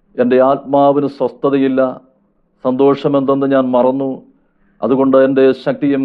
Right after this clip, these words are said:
കർത്താവിലുള്ള ആ പ്രത്യാശയും പൊയ്പോയി എന്ന് ഞാൻ വിലപിക്കുന്നു. എൻ്റെ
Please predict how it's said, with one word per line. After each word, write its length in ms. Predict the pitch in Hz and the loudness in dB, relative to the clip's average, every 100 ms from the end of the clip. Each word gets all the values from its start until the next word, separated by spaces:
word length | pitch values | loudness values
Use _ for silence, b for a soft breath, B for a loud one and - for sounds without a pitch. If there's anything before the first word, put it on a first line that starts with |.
| 131 | -2
കർത്താവിലുള്ള 600 | 131 139 139 143 135 131 | -2 0 0 0 0 2
ആ 20 | 127 | 0
പ്രത്യാശയും 640 | 127 131 135 139 139 131 123 | -2 -4 -2 -2 -4 -8 -6
പൊയ്പോയി 360 | 135 131 135 131 | -6 -4 -2 -2
എന്ന് 200 | 127 123 120 | -2 -2 0
ഞാൻ 100 | 123 123 | 0 -2
വിലപിക്കുന്നു. 440 | 113 113 107 101 - _ _ _ _ b b b b b b b 113 | -4 -6 -8 -14 -18 _ _ _ _ b b b b b b b -2
എൻ്റെ 180 | 131 135 | 0 2